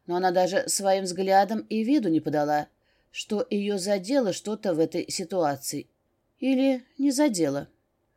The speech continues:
«Я тебе напишу, ладно?» Вспоминаю о наличии девушки рядом, отпускаю ее и тушу сигарету. Киваю и ухожу, решив сейчас уехать.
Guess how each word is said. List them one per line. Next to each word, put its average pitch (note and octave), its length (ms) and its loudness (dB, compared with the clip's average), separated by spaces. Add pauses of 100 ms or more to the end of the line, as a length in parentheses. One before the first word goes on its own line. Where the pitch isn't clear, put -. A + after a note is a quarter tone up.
(340)
«Я A#3 420 4
тебе A#3 240 0
напишу, A#3 400 -2
ладно?» F3 420 2 (460)
Вспоминаю F3 640 -2
о E3+ 60 0
наличии E3+ 420 2
девушки D#3+ 440 2
рядом, E3 420 0 (320)
отпускаю E3 840 0
ее C4 340 2 (140)
и D#4+ 160 -4
тушу G3 360 -6
сигарету. D3 680 -4 (600)
Киваю B3+ 680 4
и C#4 80 -4
ухожу, A3 680 2 (380)
решив G#3+ 480 -2
сейчас F3 560 -2
уехать. D#3 600 -2